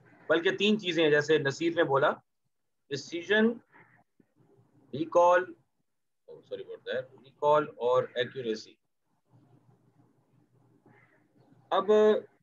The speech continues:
accuracy क्या होती है ये अभी हम बात, हालांकि accuracy तो सबसे पहले देखी जाती है, लेकिन अभी मैं उस, मेरा उससे सरोकार नहीं है। मैं अभी आपको class के अंदर लेके जाना चाहता हूँ, क्योंकि मैंने आपको बताया कि हमारे लिए एक particular class ज्यादा interesting हो सकती है as compare to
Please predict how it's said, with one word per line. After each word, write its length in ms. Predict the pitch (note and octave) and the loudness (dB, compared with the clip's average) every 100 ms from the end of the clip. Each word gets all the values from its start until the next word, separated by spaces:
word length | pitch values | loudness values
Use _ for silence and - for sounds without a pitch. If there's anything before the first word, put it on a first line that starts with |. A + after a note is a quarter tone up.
| _ - | _ -2
accuracy 540 | F#3+ - A#3+ A#3 B3 | -2 2 4 4 0
क्या 140 | A#3+ A#3+ | 0 2
होती 260 | A3+ A3+ | 2 2
है 80 | A#3 | 0
ये 200 | G3+ A3+ | 2 0
अभी 180 | A3 G#3+ | 0 -2
हम 160 | G#3 F#3 | -2 0
बात, 260 | E3+ F3 | 0 0
हालांकि 280 | E3+ G3 G3+ | 0 0 -2
accuracy 460 | F#3 G3 G3 G3 G#3 | -2 0 0 -2 -4
तो 120 | G3+ | -2
सबसे 260 | G3 - | -4 -6
पहले 240 | F#3+ F3+ F3+ | -2 0 2
देखी 240 | E3 D#3+ | 0 0
जाती 200 | E3 D#3 | 0 2
है, 40 | E3+ | 0
लेकिन 180 | E3+ | 0
अभी 220 | D#3+ E3 F#3 | -2 -2 -2
मैं 220 | E3+ E3 | 2 2
उस, 220 | E3 _ _ D3 | 0 _ _ -2
मेरा 160 | D#3+ | 2
उससे 200 | D#3+ D#3+ | 2 0
सरोकार 480 | D3 C3+ B2 C3 B2 | -2 -2 0 0 0
नहीं 120 | B2+ | -6
है। 60 | C#3 | -4
मैं 120 | D3+ | 0
अभी 180 | D#3+ D#3+ | 2 2
आपको 280 | D3+ D3+ D#3+ | 0 0 -4
class 380 | D3 C#3+ D3+ | 2 2 2
के 100 | - | 0
अंदर 220 | D#3 D#3+ D3+ | 0 2 0
लेके 220 | D3+ C#3+ | -2 0
जाना 220 | B2+ B2+ | -2 -2
चाहता 280 | A#2+ B2 D#3 | -2 -2 -4
हूँ, 60 | |
क्योंकि 340 | D#3 D#3 E3 E3 _ _ _ - | -4 0 0 -2 _ _ _ -4
मैंने 160 | D3+ F3 | 0 0
आपको 200 | E3+ F3+ | 0 2
बताया 340 | E3+ E3 F3+ | 2 2 2
कि 100 | F#3 | -2
हमारे 420 | D#3 D3 D3 E3+ | -4 0 0 0
लिए 520 | E3+ E3+ F3+ F#3+ F#3+ - _ _ _ _ _ - | -2 -4 -2 0 -2 -8 _ _ _ _ _ -4
एक 260 | F3 G3 F#3 | -2 -2 -2
particular 440 | F3+ G3+ G#3+ G#3 | -2 -2 -2 -2
class 460 | - E3+ F3 F3+ C3 | 0 0 0 -2 -2
ज्यादा 280 | C#3+ D#3 F3+ | 0 2 0
interesting 540 | E3 E3 D#3+ - E3+ | 0 -2 -4 -4 -2
हो 100 | D3+ | -2
सकती 400 | D3 - C#3+ D3 | -2 -10 -8 -2
है 160 | D#3 D3 | 0 2
as 280 | C#3+ D3+ | 0 0
compare 400 | - C#3+ B2+ D3 C#3 | -4 -8 -2 -2 -2
to 260 | C#3+ D3+ | -6 -6